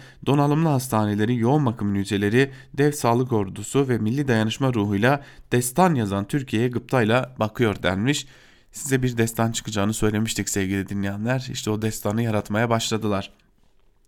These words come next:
Ee, şimdi batılı ülkeler denmişken, e, Almanya'da zaten hibeler var. Beş bin Euro'dan on bin Euro'ya kadar çıkan hibeler bulunuyor. Ee, Kanada bu konuda fazlasıyla dikkat çekici. Kanada'da, e,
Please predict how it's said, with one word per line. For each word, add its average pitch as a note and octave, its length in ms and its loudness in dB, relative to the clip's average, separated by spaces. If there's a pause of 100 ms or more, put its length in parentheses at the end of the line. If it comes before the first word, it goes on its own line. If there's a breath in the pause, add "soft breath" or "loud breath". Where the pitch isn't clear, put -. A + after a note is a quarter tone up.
(840 loud breath)
Ee, A#2+ 180 0
şimdi F#3 300 -2
batılı F#3 300 2
ülkeler E3+ 400 2
denmişken, D3+ 720 0
e, A#2+ 220 0
Almanya'da D#3 920 0
zaten C#3+ 440 2
hibeler B2 720 0
var. B2 440 0
Beş B2+ 320 -4
bin G2+ 140 -4
Euro'dan G2+ 560 -2
on B2+ 220 0
bin G#2 100 -4
Euro'ya F#2+ 300 -4
kadar G#2+ 280 -6
çıkan B2 380 -4
hibeler A2 580 -2
bulunuyor. G2+ 520 -6 (640 loud breath)
Ee, E2 260 -8 (280)
Kanada B2+ 580 0
bu G#2+ 80 -8
konuda F#2+ 360 -4
fazlasıyla F#2+ 680 -6
dikkat F2 360 -8
çekici. G#2+ 400 -6
Kanada'da, D#3 600 0 (420 loud breath)
e, F#2 220 -8